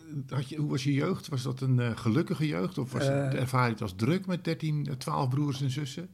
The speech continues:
Speaker 2: Nou ja, kijk, als jongetje weet je het na-, natuurlijk niet beter. Maar als ik er nu op terugkijk, denk ik van, eh,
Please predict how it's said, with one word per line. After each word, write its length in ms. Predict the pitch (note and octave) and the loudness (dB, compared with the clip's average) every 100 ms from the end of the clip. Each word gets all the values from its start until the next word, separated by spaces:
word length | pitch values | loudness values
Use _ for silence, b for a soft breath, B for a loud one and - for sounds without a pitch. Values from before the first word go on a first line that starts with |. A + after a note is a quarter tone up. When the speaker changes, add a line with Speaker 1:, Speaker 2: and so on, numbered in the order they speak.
| - | -4
Speaker 2:
Nou 240 | A#2+ A#2+ | 2 6
ja, 180 | B2+ C3+ | 6 6
kijk, 340 | B2+ B2+ C3 | 6 4 2
als 180 | - - | -2 0
jongetje 360 | B2 C3+ C3 B2+ | 6 6 6 2
weet 160 | C#3 | 0
je 60 | C#3+ | 0
het 100 | B2 | 0
na-, 120 | B2 | 2
natuurlijk 400 | A2+ A2 A#2 G#2+ | 0 -2 -4 -2
niet 80 | A2+ | 0
beter. 400 | A2 A2+ A#2+ C3 | 0 -2 -2 -2
Maar 120 | B2+ | -2
als 180 | A#2+ B2 | -2 -2
ik 100 | B2+ | 0
er 60 | C3 | 0
nu 100 | B2 | 0
op 100 | A#2 | 0
terugkijk, 480 | C3 C#3 C3 A#2+ C3 | 0 0 0 -2 0
denk 140 | B2+ | 0
ik 140 | A2+ - | -2 -4
van, 260 | A#2+ | -6
eh, 60 | A2+ | -4